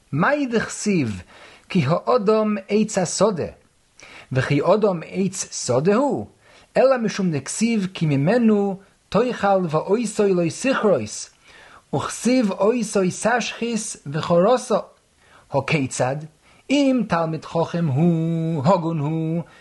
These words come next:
Mimenu Toichal, Va'oisoi Loi Sichrois,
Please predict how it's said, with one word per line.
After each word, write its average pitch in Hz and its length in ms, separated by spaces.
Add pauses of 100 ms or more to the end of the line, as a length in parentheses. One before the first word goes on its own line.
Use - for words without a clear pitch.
(140)
Mimenu 160 580
Toichal, 185 540 (460)
Va'oisoi 180 500
Loi 247 160
Sichrois, 175 680